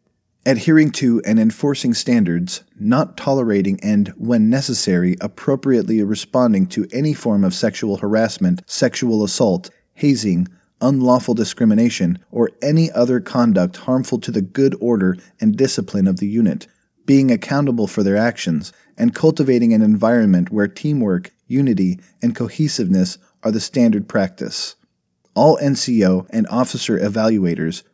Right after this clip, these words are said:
will assess their raidees on what the member did to ensure healthy organizational climate. Commanders at every level have an even greater responsibility to create a healthy climate in their command. Additionally,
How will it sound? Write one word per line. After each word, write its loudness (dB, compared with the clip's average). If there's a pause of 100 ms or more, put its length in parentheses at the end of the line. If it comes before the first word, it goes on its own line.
(100)
will 2
assess 2
their 2
raidees 2
on 2
what 2
the 0
member 2
did 0
to -4
ensure 0
healthy -2
organizational -2
climate. -4 (440)
Commanders 2
at -2
every 2
level 2
have 0
an 0
even -2
greater 0
responsibility 0
to -8
create -2
a -4
healthy -2
climate 0
in -2
their 0
command. 0 (500)
Additionally, 0